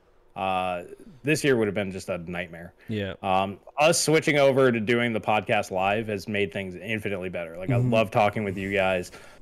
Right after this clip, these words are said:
Speaker 1: That's why we're so much happier now.
Speaker 2: Yeah.
Speaker 1: <laughs> Yeah, you know, like, we're, we're just, we're more entertained with everything. We're having the fun with it because of you guys. And
Speaker 2: Mm-hmm.
Speaker 1: yeah, I wanna thank you so much because honestly,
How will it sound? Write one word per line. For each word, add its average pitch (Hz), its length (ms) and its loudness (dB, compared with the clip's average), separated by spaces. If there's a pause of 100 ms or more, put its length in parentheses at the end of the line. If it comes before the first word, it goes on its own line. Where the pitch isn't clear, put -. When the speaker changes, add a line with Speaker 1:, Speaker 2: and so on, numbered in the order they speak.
(180)
Speaker 1:
That's 175 320 2
why 196 200 8
we're 170 120 4
so 175 140 0
much 143 160 -2
happier 110 480 -6
now. 82 200 -12
Speaker 2:
Yeah. 131 340 4
Speaker 1:
<laughs> - 20 -10
Yeah, 233 400 2
you 147 160 -2
know, 143 240 4
like, 147 200 6
we're, 156 240 0
we're 156 100 0
just, 165 260 2 (400)
we're 160 160 2
more 165 400 6 (100)
entertained 160 1040 0
with 147 200 2
everything. 143 540 4
We're 117 140 0
having 135 240 0
the 117 60 -4
fun 120 260 -2
with 131 120 0
it 127 140 0
because 123 320 -2
of 95 120 -8
you 107 180 -4
guys. 92 320 -6 (120)
And 107 320 -4
Speaker 2:
Mm-hmm. 113 80 -12
Speaker 1:
yeah, 101 140 -2
I 98 100 -10
wanna 113 220 -2
thank 113 180 -2
you 104 60 -8
so 104 200 -6
much 101 280 0
because 101 300 -4
honestly, 196 580 6